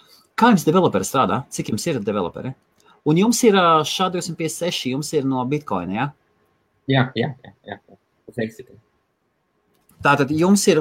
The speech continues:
Speaker 1: jums, jūs noforkojāties nos no Bitcoina, ja?
Speaker 2: Jā.
Speaker 1: Jūs izmantojat, ā, blokķēde ir tā pati, kas Bitcoinam, tikai, nu, sava, ja?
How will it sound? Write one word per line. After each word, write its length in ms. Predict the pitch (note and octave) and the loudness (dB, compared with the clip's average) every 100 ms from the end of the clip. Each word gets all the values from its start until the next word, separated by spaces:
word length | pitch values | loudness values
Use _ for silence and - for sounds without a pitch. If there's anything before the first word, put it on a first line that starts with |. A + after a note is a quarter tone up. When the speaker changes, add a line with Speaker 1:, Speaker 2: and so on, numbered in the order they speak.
| D3+ | 2
Speaker 1:
jums, 280 | D3 E3 F#3 | 0 -2 -2
jūs 260 | C#3+ D#3 D#3 | -2 0 0
noforkojāties 840 | E3+ D#3+ D3 - B2+ A2+ A2+ A#2 C#3 | -2 -2 -4 -2 0 0 -2 -4 -4
nos 260 | C#3+ D#3 | -4 -4
no 140 | C3+ A2 | -4 -4
Bitcoina, 540 | G#2+ - F3+ A#3+ C4+ - | -6 -4 -4 -2 -4 -6
ja? 220 | A#2+ D#3+ - _ _ _ _ _ _ _ _ B2 | -4 -4 -4 _ _ _ _ _ _ _ _ -2
Speaker 2:
Jā. 180 | A#2 - _ _ _ _ _ _ _ _ _ _ - | -2 -4 _ _ _ _ _ _ _ _ _ _ -2
Speaker 1:
Jūs 220 | C#3 C#3+ | 0 0
izmantojat, 800 | D#3+ D#3 C3+ - B2+ A#2+ A#2 - | -2 0 -2 -2 0 2 0 -4
ā, 120 | A#2 A#2+ A2 A2 G2 | -6 -2 -2 -2 -4
blokķēde 800 | G#2+ B2+ C#3+ - - A#2+ A#2+ A#2 | -8 -4 -4 -4 0 2 2 2
ir 160 | A2 A2+ | 0 0
tā 140 | A2+ A2+ | 0 0
pati, 320 | - C#3 C3 | 0 -4 -4
kas 240 | A#2+ G#2 G#2 | -6 -8 -8
Bitcoinam, 640 | - C3 - A3 B3+ A#3+ | -8 -8 -4 -4 -2 -6
tikai, 360 | G3 D3+ B2 A2+ | -6 -6 -2 -2
nu, 80 | A#2+ | -4
sava, 320 | - E3 B3 | -2 -2 0
ja? 160 | C#3+ | 0